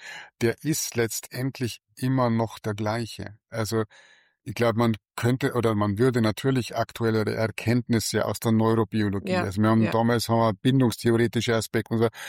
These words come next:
Speaker 1: aber es gibt inzwischen auch aus der, äh, aus neurobiologischen Zusammenhängen, aus der Entwicklung, aus der Psychologie, gerade die Pandemie hat uns viel gelehrt,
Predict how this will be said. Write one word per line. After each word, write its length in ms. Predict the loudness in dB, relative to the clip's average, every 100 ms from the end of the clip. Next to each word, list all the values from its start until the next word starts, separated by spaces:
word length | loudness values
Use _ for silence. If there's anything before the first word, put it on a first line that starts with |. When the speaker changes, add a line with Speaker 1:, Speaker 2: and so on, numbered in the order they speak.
| -16 -16 -18 -4
Speaker 1:
aber 160 | 0 0
es 120 | 0
gibt 220 | -6 -2
inzwischen 500 | -2 -2 -2 -2 -2
auch 220 | -2 0
aus 180 | -2 0
der, 140 | 2
äh, 440 | 2 2 0 -2 -2
aus 140 | -6 -2
neurobiologischen 720 | 0 0 0 0 0 -4 -8
Zusammenhängen, 640 | -6 -6 -4 -4 -4 -4
aus 140 | -4 -2
der 140 | -2
Entwicklung, 380 | -2 -6 -6 -4
aus 140 | -2
der 100 | -4
Psychologie, 580 | -4 -2 0 0 -2 -2
gerade 160 | -2 -2
die 80 | -2
Pandemie 540 | 0 2 4 4 4
hat 140 | 2 0
uns 140 | -4
viel 180 | -2 -2
gelehrt, 420 | 0 0 0 -2